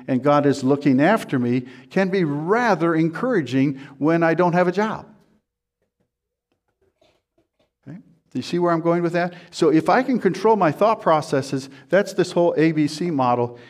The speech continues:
is really, really significant when it comes to managing anxiety. 'Cause again, if I can control my parasympathetic nervous system with my thinking,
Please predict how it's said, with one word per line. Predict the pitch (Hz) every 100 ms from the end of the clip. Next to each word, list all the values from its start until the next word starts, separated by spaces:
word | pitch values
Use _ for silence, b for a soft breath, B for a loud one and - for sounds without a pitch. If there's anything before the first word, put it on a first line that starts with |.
| B
is | 143 131 135
really, | 127 165 226 240 180 147 135
really | 139 185 151 135
significant | - 135 135 165 160 135 135
when | 131 135
it | 131
comes | 139 131 -
to | 139
managing | 127 127 117 131 117
anxiety. | 113 101 110 98 82 85 - _ _ _ _ _ _ _ _ _ _ _ _ _
'Cause | - 107
again, | 117 190 220 214 208 - _ _ _ _ _
if | 120
I | 113
can | 117
control | - 107 - 139 175 185
my | 170 180 202 - - _ _ _ _ _ _ _ _ _ _ _ _ _
parasympathetic | 156 170 151 180 160 151 156 156
nervous | 160 165 120
system | - - 113 156
with | 120 107
my | 147 175
thinking, | 180 214 214 - 151 - -